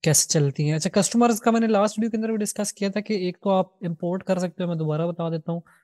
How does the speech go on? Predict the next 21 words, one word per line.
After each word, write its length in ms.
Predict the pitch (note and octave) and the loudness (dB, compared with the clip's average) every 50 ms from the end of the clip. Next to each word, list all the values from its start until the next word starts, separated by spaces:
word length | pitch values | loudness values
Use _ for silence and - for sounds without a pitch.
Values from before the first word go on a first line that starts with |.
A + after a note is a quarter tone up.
| _ _ _ _ _ _ _ _ _ _ _ - | _ _ _ _ _ _ _ _ _ _ _ 0
वही 280 | D#3 E3+ F3+ F#3 F3+ F3+ | 2 4 4 4 4 2
जो 120 | E3 D#3+ | 0 -2
सीएसवी 460 | D#3 - - F3+ F3 E3 - - F3 E3+ | 0 0 2 2 2 2 2 0 2 2
के 80 | E3+ | 0
through 240 | D#3+ - E3 E3+ E3 | 0 0 0 2 2
आपने 260 | E3 D#3+ - - E3+ | 2 0 0 -2 -2
यहाँ 180 | E3 D#3 D3 D3+ | 0 0 0 0
से 160 | D3 - E3 | -2 -2 -2
इंपोर्ट 360 | D#3+ D#3 D3+ E3 D#3+ E3+ E3+ | -2 -2 -2 -2 -2 -2 -2
कर 120 | - F3+ E3 | -4 -4 -4
सकते 300 | D#3+ F3 D#3+ _ - E3+ | -4 -4 -6 _ -2 0
हो, 200 | E3 D#3+ D#3 _ _ _ _ | 0 0 -2 _ _ _ _
सैंपल 360 | - - D#3+ D#3 D#3 E3 F3 | -6 -2 -2 0 2 2 2
डाउनलोड 320 | F3 E3+ E3 E3+ E3+ E3+ E3 | 2 4 2 2 2 2 2
हो 60 | E3+ | 2
जाता 240 | E3+ E3+ E3+ E3+ E3+ | 0 0 0 0 -2
है, 40 | E3 | -2
उसके 200 | D#3+ - - E3 | -4 -4 -6 -4
अंदर 180 | D#3+ D#3+ D#3+ | -2 -2 -2
आपके 220 | D#3+ D#3 - - D#3+ | -2 -2 -4 -6 -6
पास 240 | - E3 D#3 - | -4 -4 -4 -6